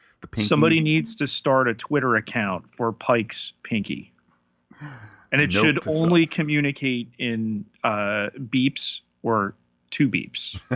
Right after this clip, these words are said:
Speaker 1: <laughs> Or taps, I guess.
Speaker 2: <laughs>
Speaker 1: Um, ultimately, we get Pike's file coming up. I,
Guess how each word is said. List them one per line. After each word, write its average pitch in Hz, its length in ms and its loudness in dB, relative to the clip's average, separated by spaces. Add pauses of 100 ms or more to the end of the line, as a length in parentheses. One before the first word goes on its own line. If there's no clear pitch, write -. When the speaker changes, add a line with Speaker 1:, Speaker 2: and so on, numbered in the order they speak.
(160)
Speaker 1:
<laughs> - 540 -12
Or 107 120 0
taps, 107 420 -2
I 73 100 0
guess. 73 420 -8 (200)
Speaker 2:
<laughs> - 120 0 (640)
Speaker 1:
Um, 101 360 4
ultimately, 113 440 -2
we 104 140 -4
get 98 400 -2
Pike's - 420 -8
file 92 480 0
coming 87 380 -6
up. 87 300 -6
I, 80 120 2